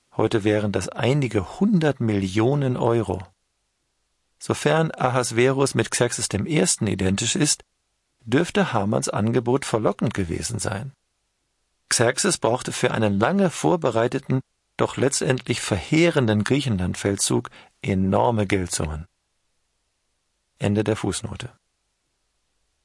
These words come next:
Darauf erhielt Haman den Siegelring des Königs, mit dem er eigenhändig einen Erlass herausgeben durfte.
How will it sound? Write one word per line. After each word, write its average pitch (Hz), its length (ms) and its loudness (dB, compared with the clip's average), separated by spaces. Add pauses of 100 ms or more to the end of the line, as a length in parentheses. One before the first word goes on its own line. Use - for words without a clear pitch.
(720)
Darauf 175 300 2
erhielt 143 480 2
Haman 123 600 0
den 98 240 2
Siegelring 160 600 2
des 127 200 0
Königs, 101 580 0 (480)
mit - 160 -2
dem 107 160 2
er 92 240 -2
eigenhändig 123 880 0
einen 110 240 0
Erlass 110 400 -2
herausgeben 92 640 -6
durfte. 101 400 -12